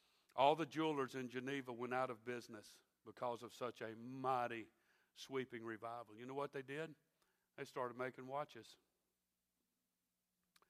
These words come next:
Geneva, Switzerland, to this day, is one of the most famous places for making watches. It shows how strict he was as a Presbyterian,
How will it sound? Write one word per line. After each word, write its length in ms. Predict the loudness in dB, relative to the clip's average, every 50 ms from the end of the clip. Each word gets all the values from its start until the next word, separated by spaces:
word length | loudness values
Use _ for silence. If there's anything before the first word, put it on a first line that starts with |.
| _ _ _ _ -12
Geneva, 380 | -8 -4 -2 0 0 2 2 0
Switzerland, 640 | 0 2 4 4 4 2 2 -4 -4 -4 -4 -4 -4
to 80 | -2
this 220 | 0 0 -2 -2 -4
day, 360 | -4 -4 -4 -4 -4 -8 -12 -14 _ _ _ _ _ _ _ _ _ _ -12
is 140 | -10 -6 -2
one 100 | 0 0
of 60 | 2 2
the 40 | 0
most 300 | 0 0 -2 -2 -6 -6 -2
famous 400 | -2 0 0 0 -4 -6 -8 -12 -8 -4
places 380 | -2 -2 -2 -2 -6 -10 -12
for 160 | -10 -10 -8 -6
making 320 | -4 -6 -6 -6 -10 -14 -12 -10
watches. 400 | -8 -8 -8 -10 -12 -20 -20 -20 -20 _ _ _ _ _ _ _ _ _ _ -8
It 140 | -8 -8
shows 360 | -4 -2 0 0 0 -2 -2 0
how 280 | 2 4 4 4 2 0 -2 -10
strict 520 | -16 -14 -6 0 0 0 0 -2 -6 -14 -20 _ _ -12 -6 -4
he 160 | -4 -4 -4
was 520 | -4 -6 -6 -6 -6 -8 -10 -12 -14 -16 -20 _ _ _ _ _ _ _ _ _ -4
as 180 | -4 -2 -2
a 100 | -2 -4
Presbyterian, 920 | -4 -2 -2 -2 -2 -2 -6 -16 -16 -12 -10 -10 -10 -10 -12 -16 -18 -20 -20